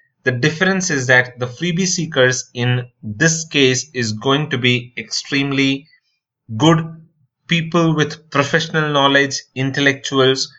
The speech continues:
who is not just on the lookout for freebies. Instead, they are on the lookout for valuable information. Now, in this case, the readers are enticed to click through the links that will be there on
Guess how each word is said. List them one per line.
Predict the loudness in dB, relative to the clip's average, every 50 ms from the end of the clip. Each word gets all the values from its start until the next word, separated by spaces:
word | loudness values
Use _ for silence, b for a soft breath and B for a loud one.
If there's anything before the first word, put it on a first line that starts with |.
| b b b _ _ -6
who | 0 2 2
is | 4 2 2 0
not | 2 4 4 4 2 0 -4
just | -6 -8 -8 -8 -10 _ _ -20 -10 _
on | -2 0 0
the | 0 0
lookout | 0 0 2 4 4 4 4
for | 2 0 0 0
freebies. | 0 -4 -4 -2 -2 0 0 2 2 2 0 -2 -4 B B B B B -4
Instead, | -2 -2 0 2 0 2 4
they | 4 6
are | 6 6 4 2 -2 -8 -20 _ _ _
on | 2 2 2 4
the | 4 2
lookout | 2 2 2 4 4 4 4 2 0 -6 0
for | 4 4 4 4
valuable | 4 2 2 2 2 0 -2 -2 -2
information. | -2 -4 -6 -6 -6 -6 -6 -6 -6 -8 -10 -14 -18 _ _ _ _ _ _ _ _ _ _ _ _ _ _ _ _ _ _ B B B B B B B B
Now, | 0 2 2 2 0 -4 B B B B -6
in | 0
this | 0 0 0 0
case, | 0 0 2 2 2 2
the | 2 2 2
readers | 4 4 4 4 4 4
are | 2 0 0 0
enticed | 0 2 2 0 2 2 2 2 2 2 0 -2 -6 -8 -16 _ _
to | -12 -12 -10
click | -2 0 0 0 0 -4 -10 -16 _ _ -6
through | -2 -2 0 2
the | 2 2
links | 2 2 2 0 0 -2 -4 -6 -8 -10 -16 _ -16
that | -14 -4 0 2 2 2 0 -2 -8 -16 _ _ _
will | -2 -2 0
be | -2 -2 -2 -4 -2
there | 2 4 6 6 6 6 4 2 0 b b b b b b _ _ _ _
on | 2 4 4 4 2 -2 -6 -14 _